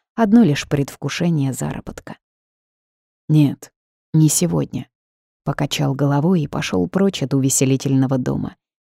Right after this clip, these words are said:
Нечего ему тут делать. Как вообще в голову пришло тащиться хрен пойми куда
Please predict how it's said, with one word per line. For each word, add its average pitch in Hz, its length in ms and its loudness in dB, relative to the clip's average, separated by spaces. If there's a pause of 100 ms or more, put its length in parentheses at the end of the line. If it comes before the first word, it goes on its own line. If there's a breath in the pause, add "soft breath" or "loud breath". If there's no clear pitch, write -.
(340)
Нечего 143 480 2
ему 127 300 -2
тут 135 240 -4
делать. - 440 -8 (560 soft breath)
Как 185 180 4
вообще 185 480 2
в 135 120 -4
голову 151 400 2
пришло 220 400 2
тащиться - 580 -2
хрен 196 360 2
пойми 185 280 2
куда 208 320 0